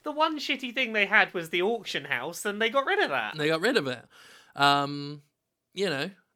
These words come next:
Speaker 2: obviously that means Activision's always wanted to monetize Diablo.
Speaker 1: Yeah.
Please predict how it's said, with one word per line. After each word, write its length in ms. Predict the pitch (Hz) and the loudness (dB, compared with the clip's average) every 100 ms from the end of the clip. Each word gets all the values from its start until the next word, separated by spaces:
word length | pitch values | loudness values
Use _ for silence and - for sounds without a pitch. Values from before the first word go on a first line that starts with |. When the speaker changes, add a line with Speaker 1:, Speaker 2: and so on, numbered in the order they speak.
| - | 2
Speaker 2:
obviously 400 | 170 165 - 156 | 4 4 -2 -2
that 280 | 147 143 143 | 0 -2 0
means 300 | 143 139 139 | -4 -4 -4
Activision's 540 | 143 - 147 143 139 | -4 -4 -8 -6 -4
always 400 | 139 135 131 131 | -2 -4 -6 -6
wanted 320 | 156 196 147 | -8 -8 -12
to 80 | - | -10
monetize 480 | 131 127 131 135 131 | -8 -8 -6 -6 -6
Diablo. 420 | 135 127 127 139 175 | -8 -6 -4 -2 0
Speaker 1:
Yeah. 320 | 180 151 | 0 0